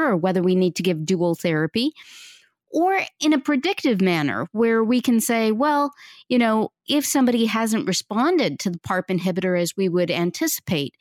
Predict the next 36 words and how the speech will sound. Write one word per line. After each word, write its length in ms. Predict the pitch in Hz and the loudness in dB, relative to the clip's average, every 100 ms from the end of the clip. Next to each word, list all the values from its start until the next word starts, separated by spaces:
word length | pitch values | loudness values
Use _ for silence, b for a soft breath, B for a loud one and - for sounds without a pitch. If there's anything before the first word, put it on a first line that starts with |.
| B B B B | B B B B
is 180 | 254 240 | 0 2
there 180 | 254 233 | 2 2
a 80 | 214 | 2
way 240 | 214 208 | 2 0
for 200 | 202 180 | 0 -2
us 200 | 190 185 | -2 -4
to 100 | - | -6
figure 360 | 170 196 180 190 | -4 -2 0 -2
out 260 | 262 214 - | 0 -2 -2
if 180 | 190 - - | -4 -4 -4
this 220 | 285 - | -2 0
is 160 | 220 - | 0 0
the 100 | 196 | 2
mechanism 680 | 196 214 214 196 175 180 | 2 2 2 2 2 0
by 220 | 170 180 180 | 0 0 0
which 460 | 185 185 - - - B B B B | 0 -2 -4 -10 -10 B B B B
the 100 | 190 | -4
cell 300 | 202 226 196 | 0 0 0
is 120 | 196 175 | 0 0
getting 300 | 202 180 175 | 2 2 2
around 480 | 160 190 233 233 | 2 0 2 2
that, 260 | 175 156 - _ - | 0 -2 -6 _ -6
that 220 | 170 - | -6 -6
parp 240 | - 175 | -4 -4
inhibitor 500 | 175 170 180 180 180 | -2 -2 0 0 0
and 120 | 170 170 | 0 0
developing 540 | 170 185 185 180 170 | 0 -2 -2 0 0
resistance 580 | 180 240 262 - 165 - | 0 0 -2 0 -2 -2
so 180 | 208 185 | -2 0
that 160 | 190 | 0
we 140 | 185 180 | 0 0
can 180 | 185 - | -2 -2
add 280 | 175 170 | -2 -2
in 220 | 170 190 196 | 0 2 2
another 380 | 165 160 156 | 2 0 -2
drug? 360 | 147 160 147 - | -4 -4 -6 -8